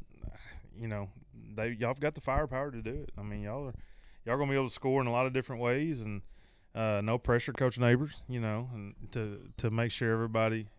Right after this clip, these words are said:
is, is on the same page and clicking at the right time. So, uh, I know it's been a pleasure for me to be around you every day for two years and, and see your example and your work ethic. Um,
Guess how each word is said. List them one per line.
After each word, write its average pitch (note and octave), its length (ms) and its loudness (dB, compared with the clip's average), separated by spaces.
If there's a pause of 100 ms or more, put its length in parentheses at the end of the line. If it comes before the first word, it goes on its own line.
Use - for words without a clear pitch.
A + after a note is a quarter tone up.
is, G#2 240 -12 (160)
is G#2+ 180 -10
on A2+ 160 -4
the A2 60 -6
same A#2 260 -2
page A#2 320 2
and G#2+ 140 -6
clicking B2 300 -2
at A2+ 100 -2
the A#2 60 0
right A2+ 200 2
time. A#2 380 -6
So, G2 300 -10 (640)
uh, G#2+ 300 0 (100)
I C#3 120 6
know D3+ 200 12
it's A#2 100 8
been A#2+ 140 6
a A#2 60 2
pleasure A#2+ 340 8
for G#2 140 -6
me A2 340 0
to G2+ 140 -4
be G#2+ 240 -2
around G#2 320 -4
you G#2 100 -4
every G#2 160 -4
day G#2 220 -2
for G2+ 100 -8
two A#2+ 180 -4
years G#2+ 600 2
and, F#2+ 160 -4 (600)
and G#2+ 100 -2
see C#3 280 6
your A#2+ 260 6
example G#2+ 440 6
and G#2 80 4
your G2 120 2
work G#2 240 6
ethic. G#2 420 2 (120)
Um, G2 460 0